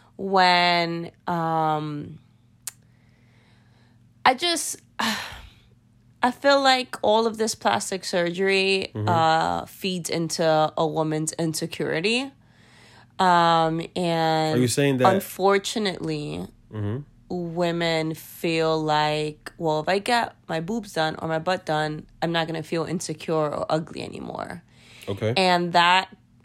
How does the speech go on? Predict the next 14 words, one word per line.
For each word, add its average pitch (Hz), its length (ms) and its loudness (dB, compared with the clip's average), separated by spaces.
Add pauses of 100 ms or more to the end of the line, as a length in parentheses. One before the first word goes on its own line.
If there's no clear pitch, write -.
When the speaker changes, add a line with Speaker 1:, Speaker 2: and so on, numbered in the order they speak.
Speaker 1:
in 190 200 4
my 262 240 6
opinion, 151 1000 -4
couldn't 180 320 0
be 165 180 0
further 156 420 0
from 160 220 -6
the 151 80 -4
truth. - 560 -10 (420)
Um, 196 200 6
does 214 240 0
it 240 80 -2
mean 240 160 0
that 233 220 2